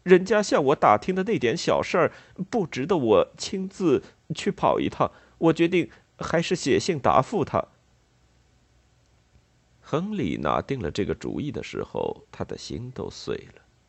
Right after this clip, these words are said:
因为虽然他不得不遵从马塞尔的命令，可是眼看在漫长的一年的离别之前，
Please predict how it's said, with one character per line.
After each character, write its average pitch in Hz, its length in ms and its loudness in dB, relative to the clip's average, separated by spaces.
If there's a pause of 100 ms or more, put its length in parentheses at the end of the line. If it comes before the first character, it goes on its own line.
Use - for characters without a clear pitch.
(800)
因 98 200 -4
为 65 320 -2 (220)
虽 170 180 -2
然 135 160 -2
他 131 160 -4
不 131 220 -2
得 101 100 0
不 101 140 0
遵 135 260 -4
从 80 240 -2
马 65 220 0
塞 - 160 -6
尔 85 120 -4
的 60 160 -4
命 87 360 -8
令， 52 200 -8 (420)
可 127 180 0
是 123 400 0
眼 101 260 -2
看 101 240 0
在 90 160 2
漫 117 260 -6
长 - 240 -4
的 78 80 -2
一 107 140 -4
年 69 200 -4
的 85 100 -4
离 78 220 -4
别 76 200 -2
之 110 200 -6
前， 53 420 -6